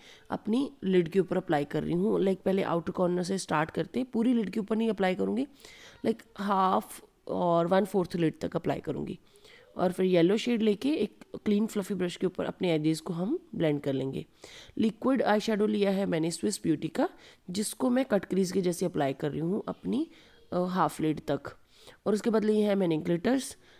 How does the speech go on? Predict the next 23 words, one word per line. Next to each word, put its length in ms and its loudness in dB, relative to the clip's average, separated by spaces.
ये 200 6
मैंने 280 4
आपको 300 0
दिखाया 220 0
था 80 0
लास्ट 260 0
वीडियो 180 0
में 80 0
भी, 140 0
मैंने 520 2
Flipkart 340 0
से 100 -4
परचेज 360 -4
किया 140 0
कॉम्बो 440 -2
पैक 300 4
की। 80 0
यहाँ 180 4
पे 100 -2
मैंने 180 2
लिया 280 2
है 280 0
स्पार्कलिंग 760 2